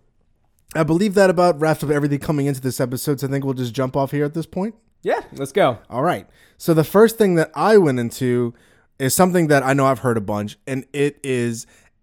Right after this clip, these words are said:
Speaker 1: if you don't wanna have as bad of a hangover, stick to clear liquor, because darker liquor will give you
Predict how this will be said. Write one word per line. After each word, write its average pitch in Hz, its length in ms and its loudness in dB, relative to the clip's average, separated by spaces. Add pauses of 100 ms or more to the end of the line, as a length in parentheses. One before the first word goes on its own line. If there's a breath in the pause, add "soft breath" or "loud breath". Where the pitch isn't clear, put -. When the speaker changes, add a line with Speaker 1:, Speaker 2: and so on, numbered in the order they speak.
(200)
Speaker 1:
if 131 240 -2
you 175 180 0
don't 190 200 2
wanna 175 180 0
have 160 220 -2
as 127 100 -2
bad 131 200 0
of 147 60 -4
a 143 80 0
hangover, 113 520 -4
stick - 340 -8
to 139 100 -6
clear 170 500 -2 (180)
liquor, 123 600 -2 (380 soft breath)
because 123 340 -2
darker 143 460 0
liquor 110 420 -4 (220 soft breath)
will 123 140 -4
give 123 200 0
you 117 320 -2